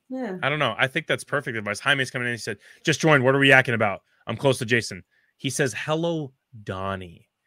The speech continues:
Speaker 2: See, I don't know who Donnie is.
Speaker 1: <laughs>
Speaker 2: Uh, I don't know if we've ever had a Donnie on the show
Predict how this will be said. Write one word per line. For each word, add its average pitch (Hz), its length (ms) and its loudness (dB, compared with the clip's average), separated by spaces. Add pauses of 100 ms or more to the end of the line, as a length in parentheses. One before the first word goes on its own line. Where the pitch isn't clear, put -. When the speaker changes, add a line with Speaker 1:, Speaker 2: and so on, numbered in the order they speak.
(140)
Speaker 2:
See, - 120 0
I 156 60 6
don't 180 80 2
know 202 100 4
who 165 200 0
Donnie 151 640 2
is. 82 400 -10 (100)
Speaker 1:
<laughs> - 320 -8
Speaker 2:
Uh, 104 220 2
I 135 60 6
don't 151 100 8
know 156 60 6
if 131 40 0
we've 131 140 0
ever 131 120 0
had 123 280 4
a 113 40 0
Donnie 101 300 -2
on 90 80 -12
the 90 60 -16
show 101 180 -8